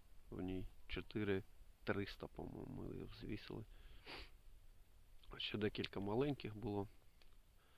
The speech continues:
Але не дуже багато покльовок. На чотири чоловіка.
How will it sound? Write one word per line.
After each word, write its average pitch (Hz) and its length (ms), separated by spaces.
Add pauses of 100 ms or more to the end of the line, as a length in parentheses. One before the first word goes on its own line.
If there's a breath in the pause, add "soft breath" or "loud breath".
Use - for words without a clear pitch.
(680 soft breath)
Але 123 420
не 143 380
дуже 131 400
багато 110 460
покльовок. - 680
На 95 200 (1900)
чотири 92 340
чоловіка. 95 680